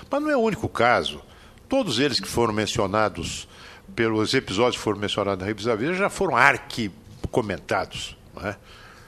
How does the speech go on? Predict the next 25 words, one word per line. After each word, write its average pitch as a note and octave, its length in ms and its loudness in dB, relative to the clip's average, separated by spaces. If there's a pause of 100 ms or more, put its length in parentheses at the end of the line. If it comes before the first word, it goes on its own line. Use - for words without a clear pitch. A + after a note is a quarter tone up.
(160)
A F#2+ 160 -6
fabricação A2+ 640 0
do G2 80 -6
dossiê G2+ 460 -2
em - 20 -8
relação G2+ 720 -4
às G2 200 -8
contas, C#3+ 840 0 (480)
eh, G2 280 -2
do G#2 200 -8
Palácio G#2 560 0
do, F#2 280 -4 (280)
da G#2+ 80 0
Alvorada, G2+ 560 0
no D#2 60 -8
tempo G2 260 -6
que - 80 -18
o - 40 -18
presidente F#2+ 360 -4
Fernando F#2 260 -8
Henrique F#2+ 340 -8
era, F2+ 300 -6 (480)
era F#2 180 -8
o E2+ 60 -10 (340)
primeiro G2+ 320 -4